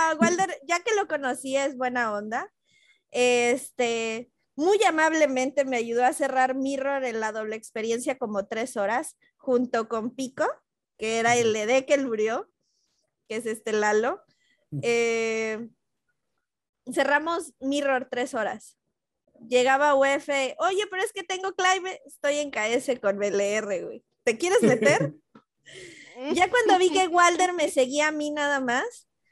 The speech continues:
Speaker 1: les dejé, o sea, me salí de Mirror, les dejé el respawn, y Walder y, y Pico en otro char me empiezan a seguir, creo que se llamaba Bietsui, creo que me, me
Speaker 2: Bietsui,
Speaker 1: andaba
Speaker 2: sí.
Speaker 1: siguiendo en el R P. Sí, me andaba siguiendo en Bietsui, y yo así como que,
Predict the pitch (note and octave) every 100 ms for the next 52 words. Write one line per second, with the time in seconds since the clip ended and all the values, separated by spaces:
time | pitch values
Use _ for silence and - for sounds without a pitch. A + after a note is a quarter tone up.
0 | _ _ - A#3 B3+ B3 C4 D4 C4+ C#4+
1 | C4 C4+ C#4 C#4+ D#4+ D#4+ D4 C#4+ D4+ C4
2 | A3+ A3+ A#3+ C4+ C#4 C4+ C#4 - C4+ C#4
3 | _ _ - C#4 C4 C4+ C#4 C#4 C#4+ C#4+
4 | C4 B3+ B3 A#3+ B3 A#3 C#4+ C4+ B3+ A3
5 | A3+ A3+ B3 B3 C4+ B3 - A3 A3 -
6 | A#3 C4 A#3+ A#3+ B3 B3 A#3+ A#3 A3+ A3+
7 | A#3+ A3+ G3+ G3+ A3 A3 G#3 A#3+ - G3
8 | G#3+ C4 - - A3+ A#3 G3+ A#3+ A#3 A3+
9 | B3 B3+ D4+ E4+ C4+ C#4 D4 C#4 A#3 A3
10 | A3 B3+ B3 - - - _ - D4+ D4+
11 | C#4 D#4 F4 D#4 C#4 C#4 D4 C#4 A3+ A#3
12 | C4 C4 G4 _ _ _ _ _ _ _
13 | A#3+ B3+ C4+ D4 B3 B3 A#3 A3+ G#3+